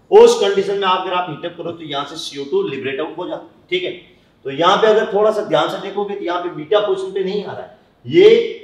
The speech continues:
आपके पास अल्फा पोजीशन पे ही आपके पास क्या आ रहा है, सी डबल बॉन्ड आ रहा है, जिसके केस में सीओ टू गैस लिबरेट आउट नहीं होगी, तो फर्स्ट ऑप्शन नहीं हो सकता। सेकंड का देखिए, सेकंड के अंदर अगर आप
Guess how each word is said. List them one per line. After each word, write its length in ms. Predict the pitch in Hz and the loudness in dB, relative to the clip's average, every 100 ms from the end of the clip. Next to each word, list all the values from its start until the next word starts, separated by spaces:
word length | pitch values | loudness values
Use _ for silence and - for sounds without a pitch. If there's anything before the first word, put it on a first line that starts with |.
| - - - | -18 -14 -4
आपके 340 | 165 165 202 | -2 -2 -2
पास 520 | 202 208 208 - - - | 4 4 4 -2 -6 -4
अल्फा 240 | 175 220 | -2 0
पोजीशन 360 | 233 214 208 208 | 2 2 0 0
पे 80 | 208 | 2
ही 180 | 190 233 | 2 4
आपके 240 | 208 185 | 4 2
पास 240 | 196 180 - | -4 -8 -8
क्या 120 | 190 | -8
आ 60 | 175 | -6
रहा 100 | 185 | -4
है, 180 | 175 - | -4 -6
सी 180 | - 165 | -8 -6
डबल 180 | 165 160 | -4 -6
बॉन्ड 240 | 156 151 | -8 -6
आ 20 | |
रहा 140 | 151 165 | -6 -6
है, 60 | |
जिसके 280 | 175 - 190 | -8 -8 -8
केस 240 | 185 160 160 | -8 -10 -12
में 80 | 165 | -14
सीओ 220 | - 143 | -16 -18
टू 100 | 147 | -12
गैस 220 | 147 147 | -12 -10
लिबरेट 280 | 120 123 185 | -8 -4 -2
आउट 260 | 165 202 - _ _ 127 | -2 -4 -12 _ _ -6
नहीं 200 | 151 143 | -6 -6
होगी, 240 | 110 - - _ _ | -8 -14 -20 _ _
तो 40 | 139 - | -16 0
फर्स्ट 220 | 196 - | 2 2
ऑप्शन 280 | 202 190 190 | 0 -4 -8
नहीं 180 | 175 143 | -6 -6
हो 80 | 123 | -6
सकता। 420 | - - - - _ _ - | -10 -14 -18 -18 _ _ -20
सेकंड 460 | - 190 185 214 202 | 2 4 6 6 6
का 80 | 156 | 2
देखिए, 380 | 123 - 113 - _ _ _ _ _ _ | 0 -6 -14 -18 _ _ _ _ _ _
सेकंड 440 | - 190 190 208 214 | -6 0 2 4 4
के 100 | 214 | 2
अंदर 220 | 214 214 | 2 2
अगर 200 | 202 208 | 2 2
आप 240 | 202 - | 2 0